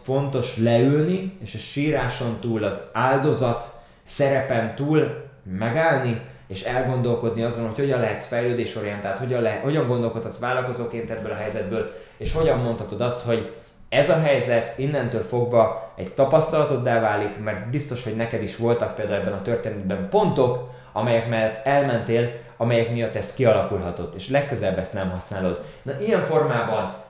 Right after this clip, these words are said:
a hátrányból előnyt lehet kovácsolni. Ahogy már megbeszéltük, akár a rózsaszín elefánt által, akár pedig egyszerűen azáltal, hogy az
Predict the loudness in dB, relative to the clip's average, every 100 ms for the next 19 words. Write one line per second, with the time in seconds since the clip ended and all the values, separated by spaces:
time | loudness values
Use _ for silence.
0 | -12 -6 -6 -6 -4 -2 0 0 -2 -2
1 | -4 -4 -10 -10 -4 -2 -2 -4 -4 -4
2 | -4 -4 -4 -4 -4 -4 -6 -8 -8 2
3 | 2 2 0 0 0 0 0 0 0 0
4 | 2 2 2 0 -2 -4 -2 -2 -2 -4
5 | -2 0 0 -2 -6 -6 -2 2 2 2
6 | -2 -2 -2 -2 0 0 2 0 0 -4
7 | -10 -2 0 -2